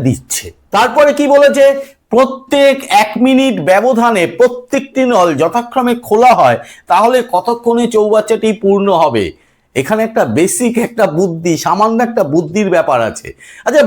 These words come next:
বলো তো, দুটো তো নল, কোন নলটা দিয়ে আমার স্টার্ট হবে টোটাল প্রক্রিয়াটা? কোন নলটাকে আগে খুলে দেবো? আগে কি খালি হওয়ার নলটা খুলে দেবো, না আগে ভর্তি হওয়ার নলটা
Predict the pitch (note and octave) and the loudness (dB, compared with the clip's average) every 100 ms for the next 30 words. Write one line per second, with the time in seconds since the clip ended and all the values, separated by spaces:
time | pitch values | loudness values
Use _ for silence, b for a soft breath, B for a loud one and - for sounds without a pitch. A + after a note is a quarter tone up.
0 | A3 A#3+ C4+ B3 C3+ F#3 G3 B3+ A#3 A3+ | 4 2 2 0 0 -2 0 0 2 0
1 | D#3+ E3+ D3 E2+ - _ _ _ _ _ | 2 2 0 -2 -10 _ _ _ _ _
2 | _ _ F#3 C#4 D4 C4+ A#3 A3+ A#3 C4 | _ _ 2 2 2 2 4 4 4 2
3 | C4+ C4 A#3+ - F#3 G3+ G3+ F#3 - - | 2 2 -2 -2 -2 -2 2 0 0 -2
4 | F3+ G3+ G3 F3 F3 G3 F#3 F3 - _ | 0 0 0 -4 -2 -2 0 -2 -6 _
5 | _ _ - C#4+ C#4 C#4 C4 C4+ A#3 A#3+ | _ _ 0 0 2 2 2 0 0 0
6 | A#3 A#3 G3+ F3+ D3 A2+ E2+ D#2+ _ _ | 0 -2 0 0 0 -2 -4 -10 _ _
7 | _ - C#3+ F#3+ B3 C4 A#3+ - E3 G#3+ | _ -4 -2 2 0 0 -4 -4 -2 0
8 | A3 A#3 B3 A#3+ B3 A#3+ - A3 A#3+ B3+ | 0 0 0 0 0 -4 -2 0 2 0
9 | E3 - - _ _ - E3 F#3+ E3 F#3+ | -2 -6 -10 _ _ -4 2 2 2 0
10 | G#3+ A#2+ G3+ - A#3+ G#3+ G#3+ G#3 G3 G3 | 0 0 -4 -2 -2 0 0 0 -2 -2